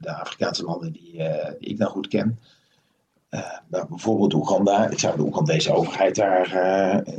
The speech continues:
niet blind op vertrouwen dat die dat op een keurige en goede manier doen. En, eh, er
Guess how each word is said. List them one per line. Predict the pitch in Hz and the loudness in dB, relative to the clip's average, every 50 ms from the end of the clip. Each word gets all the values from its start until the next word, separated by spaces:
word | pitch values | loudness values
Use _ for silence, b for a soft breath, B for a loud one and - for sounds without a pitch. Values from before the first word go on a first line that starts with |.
| - - | -10 -8
niet | - 104 101 101 104 101 - | -4 0 4 4 4 4 4
blind | - 104 110 110 104 107 | 4 6 6 6 6 4
op | 107 | 2
vertrouwen | - 107 - 107 113 113 101 92 92 87 82 | 2 2 2 4 4 4 6 6 4 4 4
dat | 92 82 80 - | 2 0 0 0
die | 95 87 82 | 0 0 0
dat | 82 85 82 82 | 0 0 0 -2
op | 82 80 - | -2 -2 -4
een | 82 - | -6 -2
keurige | - 92 87 82 82 82 - - | 2 2 2 2 0 -4 -4 -6
en | 85 78 - | -8 -4 0
goede | - 95 85 80 | 2 2 4 4
manier | 80 80 78 - - | 2 2 0 0 0
doen. | 78 80 78 78 - - - | -2 -2 -4 -4 -6 -6 -2
En, | 120 - 107 | 0 0 2
eh, | 107 - | 2 0
er | - - | 0 -4